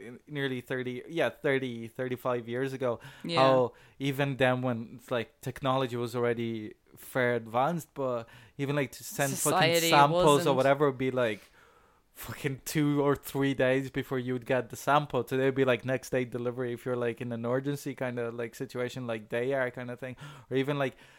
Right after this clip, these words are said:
Speaker 1: how
Speaker 2: I don't know. I
Speaker 1: primitive
Speaker 2: don't
Speaker 1: the
Speaker 2: know how
Speaker 1: C D C used to be compared to, like,
Speaker 2: Well,
Speaker 1: what
Speaker 2: yeah,
Speaker 1: it is
Speaker 2: no,
Speaker 1: now. Because
Speaker 2: definitely,
Speaker 1: it's
Speaker 2: yeah.
Speaker 1: not only, like, the money that is given to them for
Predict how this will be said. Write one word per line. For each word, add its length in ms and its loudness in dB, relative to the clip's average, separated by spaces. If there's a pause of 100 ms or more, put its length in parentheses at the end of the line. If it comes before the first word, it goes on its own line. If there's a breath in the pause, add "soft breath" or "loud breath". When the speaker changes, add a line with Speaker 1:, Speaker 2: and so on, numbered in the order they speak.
(220 soft breath)
Speaker 1:
how 580 6
Speaker 2:
I 60 -16
don't 180 -14
know. 60 -8
I 20 2
Speaker 1:
primitive 420 8
Speaker 2:
don't 100 8
Speaker 1:
the 60 8
Speaker 2:
know 200 8
how 100 6
Speaker 1:
C 60 8
D 160 6
C 640 0
used 340 -2
to 100 0
be 280 -4
compared 480 -4
to, 540 -4 (560 soft breath)
like, 100 2
Speaker 2:
Well, 80 8
Speaker 1:
what 100 6
Speaker 2:
yeah, 200 6
Speaker 1:
it 80 4
is 80 6
Speaker 2:
no, 120 8
Speaker 1:
now. 160 8
Because 200 -2
Speaker 2:
definitely, 460 0
Speaker 1:
it's 80 -2
Speaker 2:
yeah. 20 0
Speaker 1:
not 320 6
only, 260 2
like, 420 -2
the 100 0
money 320 0
that 180 2
is 240 -2
given 400 -2 (120)
to 100 -6
them 280 0
for 480 -2